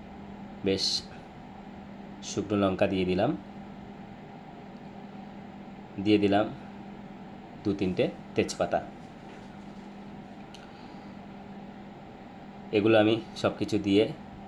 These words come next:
বেশ ভালো করে একটু নেড়ে নেব।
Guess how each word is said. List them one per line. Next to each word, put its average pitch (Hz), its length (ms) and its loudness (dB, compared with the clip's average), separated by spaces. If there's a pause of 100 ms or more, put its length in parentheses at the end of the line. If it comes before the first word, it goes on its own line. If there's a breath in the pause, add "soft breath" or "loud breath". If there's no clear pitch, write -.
(120)
বেশ 92 220 6 (220)
ভালো 92 220 2
করে 95 240 2 (1800)
একটু 98 220 0
নেড়ে 98 260 6
নেব। 107 160 8